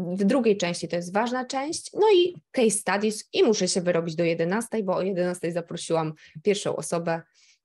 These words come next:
e, pierwszą Kasię. Dobra, czyli co jest nie tak? Co jest nie tak w oklepanym podejściu do kampanii? To już wiecie, tak? Każdy z nas ma indywidualną sytuację. E, i, e, ja sama odchodzę w swoim biznesie od robienia właśnie szablonów.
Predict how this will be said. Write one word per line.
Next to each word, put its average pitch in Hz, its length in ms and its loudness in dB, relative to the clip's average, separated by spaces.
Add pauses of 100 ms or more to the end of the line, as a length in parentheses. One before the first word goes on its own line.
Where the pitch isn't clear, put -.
e, 170 340 -10
pierwszą 202 260 -2
Kasię. - 300 -12 (600)
Dobra, - 380 -2 (380)
czyli 285 360 0
co 320 220 2
jest 311 240 2
nie 233 140 2
tak? 139 200 -4 (560)
Co 349 160 0
jest 330 200 0
nie 214 120 0
tak 202 180 0
w 214 40 -4
oklepanym 190 420 -4
podejściu 180 340 -8
do 160 120 -6
kampanii? - 400 -6 (220)
To 427 140 4
już 262 160 2
wiecie, 180 380 -2 (220)
tak? 311 380 -2
Każdy 254 360 -2
z 226 40 -2
nas 214 220 -4
ma 202 100 0
indywidualną 175 760 -2
sytuację. 165 680 -8 (560)
E, 175 340 -2 (200)
i, 220 360 0
e, 190 360 0 (1000)
ja 269 180 2
sama 254 380 2
odchodzę 196 460 0
w 190 60 -12
swoim 180 280 -4
biznesie 180 400 -4
od 175 100 -4
robienia 180 380 -2
właśnie 175 260 -8
szablonów. 226 760 0